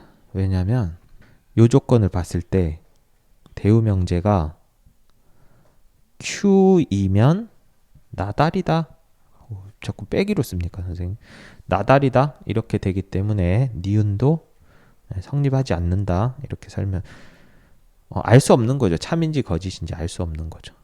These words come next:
그 다음에 디귿 보겠습니다. R과 P의 관계입니다. R과 P의 관계는 여기서 정리를 했었네요. 그러면 요것이 대우 명제를 써보면 R이면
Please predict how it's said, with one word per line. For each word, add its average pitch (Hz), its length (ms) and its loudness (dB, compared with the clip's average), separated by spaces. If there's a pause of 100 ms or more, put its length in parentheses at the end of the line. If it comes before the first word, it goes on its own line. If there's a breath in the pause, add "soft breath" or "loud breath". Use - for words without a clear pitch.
그 - 100 -20
다음에 107 220 2
디귿 120 360 0
보겠습니다. 85 540 -4
R과 147 640 6
P의 165 260 0
관계입니다. 85 640 -4 (420 soft breath)
R과 135 320 4
P의 165 280 0
관계는 127 760 2 (220)
여기서 110 380 -2
정리를 101 420 -2
했었네요. 107 560 -2 (300)
그러면 127 720 6 (1160)
요것이 147 520 2
대우 131 300 6
명제를 127 420 2
써보면 139 680 2 (640 soft breath)
R이면 147 840 4